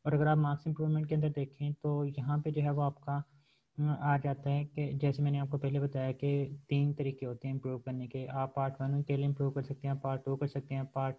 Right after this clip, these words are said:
one और टू दोनों कर सकते हैं या subject wise। वो सब्जेक्ट wise करना है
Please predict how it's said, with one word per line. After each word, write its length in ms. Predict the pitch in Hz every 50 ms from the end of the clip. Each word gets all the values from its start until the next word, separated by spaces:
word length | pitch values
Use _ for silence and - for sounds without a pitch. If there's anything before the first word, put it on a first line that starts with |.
| - 127
one 200 | 131 131 135 139
और 100 | 139 139
टू 140 | 139 139
दोनों 260 | 139 139 135 139 139 139
कर 80 | 139
सकते 280 | - - 135 135 - 143
हैं 80 | 135
या 120 | 131 135 131
subject 440 | 135 139 135 - 127 123 - - 135
wise। 200 | 131 131 - _ -
वो 80 | 139 139
सब्जेक्ट 400 | 139 147 139 - 143 143 - 151
wise 140 | 147 147 147
करना 240 | - 143 143 143
है 100 | 143 143